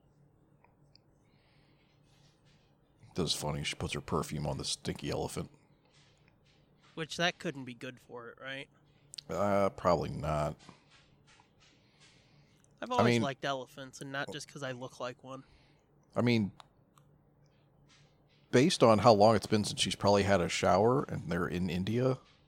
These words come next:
Speaker 1: with no air
Speaker 2: Yeah.
Speaker 1: conditioning, I mean, that poor elephant might not be its head, head, it might be her crotch.
Speaker 2: Uh, yeah. Wow, you see they're
Speaker 1: What
Speaker 2: fucking,
Speaker 1: big
Speaker 2: uh,
Speaker 1: birds.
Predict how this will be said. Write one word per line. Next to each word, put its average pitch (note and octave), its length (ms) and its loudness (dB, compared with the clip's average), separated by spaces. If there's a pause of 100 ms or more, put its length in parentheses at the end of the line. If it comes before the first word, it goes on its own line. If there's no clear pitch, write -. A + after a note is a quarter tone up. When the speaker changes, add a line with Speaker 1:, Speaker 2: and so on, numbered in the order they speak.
(120)
Speaker 1:
with - 140 -10
no F#2 120 0
air G2 100 4
Speaker 2:
Yeah. - 60 2
Speaker 1:
conditioning, B2+ 540 0 (580)
I D#2+ 100 2
mean, F#2 380 0 (520)
that A2 180 0
poor A#2+ 180 2
elephant G2+ 480 2
might G2+ 180 -2
not A#2 160 2
be F#2+ 140 -2
its - 200 -6
head, G#2 340 2
head, A#2+ 240 0
it - 80 -10
might - 160 -4
be - 80 -12
her G2+ 100 -8
crotch. - 640 -2 (640)
Speaker 2:
Uh, D3+ 300 0
yeah. C3+ 320 -4 (4000)
Wow, F3+ 180 -6
you D3 180 -14
see - 220 -14
they're G3 160 -12
Speaker 1:
What D3+ 160 -2
Speaker 2:
fucking, A#2+ 180 2
Speaker 1:
big F#3+ 240 8
Speaker 2:
uh, C#3+ 120 -14
Speaker 1:
birds. C3 840 2